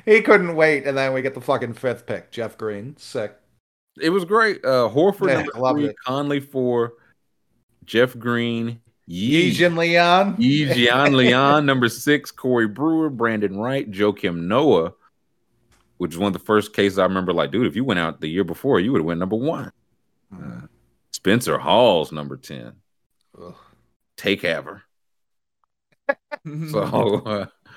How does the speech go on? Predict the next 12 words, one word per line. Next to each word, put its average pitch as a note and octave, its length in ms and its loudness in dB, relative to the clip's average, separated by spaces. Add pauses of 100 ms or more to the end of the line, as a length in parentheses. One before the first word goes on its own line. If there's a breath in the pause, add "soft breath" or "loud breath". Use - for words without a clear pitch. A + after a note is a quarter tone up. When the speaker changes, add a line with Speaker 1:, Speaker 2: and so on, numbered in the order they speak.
(320 loud breath)
Speaker 2:
Oden, A3 520 4
t-, C#3+ 220 -2
this, G3 440 -2 (800)
this F3+ 200 2
tracks. - 460 2
He C#3+ 140 0
was C#3+ 340 0
that C3 180 6
hyped. G#2+ 320 -2
So, F2+ 120 -4
this, G2+ 200 0
yeah, F2 160 -2